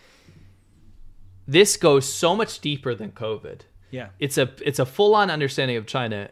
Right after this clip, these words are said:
Speaker 1: and you and I were having a discussion earlier about a Chinese perspective, a Chinese person I spoke to,
Speaker 2: Yeah.
Speaker 1: right? People ask them, and these are anti-C C P Chinese
Speaker 2: Yeah.
Speaker 1: people.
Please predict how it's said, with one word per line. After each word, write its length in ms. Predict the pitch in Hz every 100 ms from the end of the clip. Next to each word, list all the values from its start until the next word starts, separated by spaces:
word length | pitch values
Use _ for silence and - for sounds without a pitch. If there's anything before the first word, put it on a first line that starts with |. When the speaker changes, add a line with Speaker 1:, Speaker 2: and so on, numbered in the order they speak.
| _
Speaker 1:
and 360 | 123 113 113 104
you 140 | 135
and 80 | 151
I 60 | 131
were 80 | 117
having 220 | 123 113
a 20 |
discussion 440 | 104 - 147 -
earlier 260 | 127 113 107
about 460 | 104 117 110 - - _ _ _ _ _ _ -
a 60 |
Chinese 320 | 127 170 156
perspective, 460 | 151 127 - 131 113
a 60 | 110
Chinese 260 | 147 127
person 300 | - 113 110
I 60 | 104
spoke 300 | - - 113
to, 180 | - 123 -
Speaker 2:
Yeah. 160 | 107 107
Speaker 1:
right? 240 | 110 127 _ _ - - _ _ _ _ _ _ _ - _ -
People 300 | 226 247 269
ask 440 | 160 180 190 - -
them, 440 | 120 95 82 127 -
and 100 | 143
these 120 | 180
are 140 | 202 139 143
anti-C 460 | 123 131 127 110 120
C 140 | 104
P 280 | 113 117 101 - _
Chinese 280 | - 120 113
Speaker 2:
Yeah. 40 | 101
Speaker 1:
people. 300 | - 107